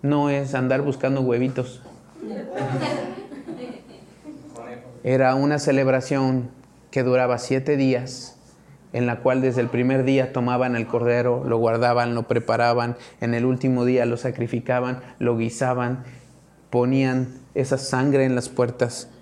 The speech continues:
y comían panes sin levadura y hierbas amargas que les iba a recordar la amargura que vivieron antes de ser libres.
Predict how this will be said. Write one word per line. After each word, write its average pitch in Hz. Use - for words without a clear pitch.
y 147
comían 131
panes 143
sin 160
levadura 139
y 131
hierbas 131
amargas 123
que 120
les 123
iba 123
a -
recordar 117
la 127
amargura 117
que 120
vivieron 117
antes 123
de 110
ser 110
libres. -